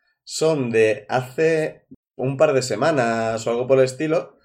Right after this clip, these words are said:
de que pasó, pasaron unos cuantos viajeros a caballo,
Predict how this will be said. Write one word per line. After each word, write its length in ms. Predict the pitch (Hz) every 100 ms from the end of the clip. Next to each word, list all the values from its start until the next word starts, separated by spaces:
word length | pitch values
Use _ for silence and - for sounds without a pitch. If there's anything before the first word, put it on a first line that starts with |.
| _
de 800 | - 110 135 147 160 156 135 120 120
que 260 | 117 117
pasó, 1700 | 113 110 107 120 127 131 139 139 131 120 107 104 98 98 92 92 -
pasaron 500 | 101 - 104 110 110
unos 260 | 110 110 107
cuantos 840 | 113 110 110 107 107 107 110 104
viajeros 460 | 110 107 120 127 127
a 80 | 110
caballo, 440 | 110 117 127 -